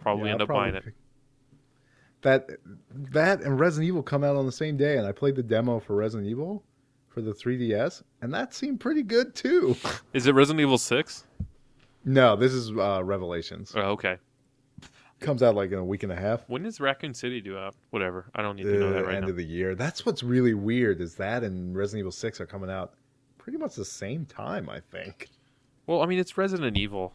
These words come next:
Speaker 1: I don't think that they would really even really, I don't know that they'll compete against each other just because if
Speaker 2: Yeah.
Speaker 1: you were gonna, I feel like it operates on a similar principle to the movies.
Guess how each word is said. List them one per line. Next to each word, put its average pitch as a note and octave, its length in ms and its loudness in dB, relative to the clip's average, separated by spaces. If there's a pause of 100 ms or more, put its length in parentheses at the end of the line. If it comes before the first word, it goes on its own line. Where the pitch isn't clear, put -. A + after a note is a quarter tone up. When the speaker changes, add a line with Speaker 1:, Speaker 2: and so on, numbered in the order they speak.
(340)
Speaker 1:
I A2 120 -4
don't C3 240 -8 (100)
think G#2+ 220 -10
that G2 220 -4
they G2+ 100 0
would G2 160 -6
really G2 240 -6
even F#2+ 200 -12
really, F#2+ 220 -8 (720)
I A2+ 100 2
don't A#2+ 120 2
know A#2+ 120 4
that G#2+ 140 -4
they'll G#2 120 2
compete A2 360 0
against A#2 260 0
each B2 140 -4
other B2+ 240 4
just A2 200 -2
because G#2 300 0
if G2+ 60 0
Speaker 2:
Yeah. F2+ 80 -2
Speaker 1:
you A#2 80 2
were A#2+ 80 2
gonna, A#2 260 2 (400)
I B2+ 80 2
feel G3 160 2
like F#3 140 0
it A#2 80 0
operates A2 640 0 (560)
on A2 140 2
a G#2 40 -4
similar G#2+ 640 2 (560)
principle G#2 420 -4
to - 140 -6
the F#2+ 80 -10
movies. F2+ 580 -8